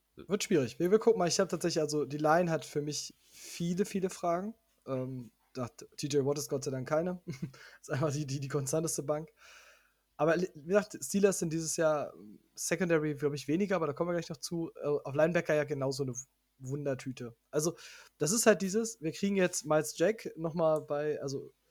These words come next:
war so ein Up and Down in der Offseason, bei den Jaguars rausgeflogen, ähm, dann bei den Steelers aufgenommen.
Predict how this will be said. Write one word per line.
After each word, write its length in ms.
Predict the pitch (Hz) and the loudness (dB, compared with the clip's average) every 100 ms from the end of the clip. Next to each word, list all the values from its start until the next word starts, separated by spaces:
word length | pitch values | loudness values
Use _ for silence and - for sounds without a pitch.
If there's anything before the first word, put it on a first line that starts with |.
| _ | _
war 180 | 135 143 | -2 -2
so 80 | 151 | -2
ein 40 | |
Up 140 | 139 147 | -4 -4
and 140 | 131 | 0
Down 180 | 143 180 | 2 2
in 60 | 170 | 2
der 100 | 151 | 0
Offseason, 580 | 151 - 160 160 156 | -2 -4 -4 -6 -6
bei 280 | 143 139 143 | -2 0 0
den 140 | 135 131 | 0 0
Jaguars 360 | 156 160 131 | 2 2 0
rausgeflogen, 720 | 135 185 175 - 175 170 170 - - - _ - _ _ - | 0 0 -2 -2 0 0 -4 -12 -20 -20 _ -20 _ _ -4
ähm, 500 | 156 156 151 147 143 _ _ | 0 0 -2 -6 -14 _ _
dann 420 | 151 156 160 156 - _ _ - | 4 4 4 -4 -10 _ _ 2
bei 80 | 151 | 2
den 100 | 143 | 4
Steelers 320 | 170 160 - | 4 2 4
aufgenommen. 640 | 185 - 185 175 185 185 | 2 2 4 2 2 -6